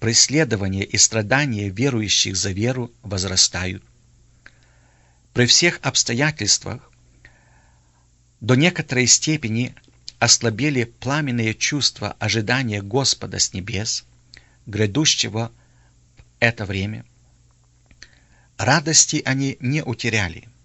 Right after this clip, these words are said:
но она почему-то сияла лучами яркими. Духовный небосклон иногда покрывался облаками.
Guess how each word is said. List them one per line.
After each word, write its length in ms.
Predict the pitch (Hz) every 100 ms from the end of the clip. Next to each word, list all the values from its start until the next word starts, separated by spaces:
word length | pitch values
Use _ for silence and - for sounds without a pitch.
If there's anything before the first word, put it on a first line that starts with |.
| _ _ _ _ _ _ _ _ _ -
но 180 | 120 -
она 280 | 117 151
почему-то 680 | 175 160 - 143 143 151 135
сияла 680 | 131 - 117 123 135 131 110 - -
лучами 600 | 107 - 113 117 110 - _ _ _ _
яркими. 600 | - 95 95 - 82 80 - _ _ _ - _ - - _ _ _ _ _ _ _ -
Духовный 720 | 120 107 131 147 143 139 - _ _ _ _ -
небосклон 720 | 117 110 107 - 117 131 139
иногда 600 | 123 110 104 98 127 139 - _ _ _ _ _ _ _
покрывался 680 | - 107 107 98 120 - -
облаками. 640 | - 95 101 98 95 87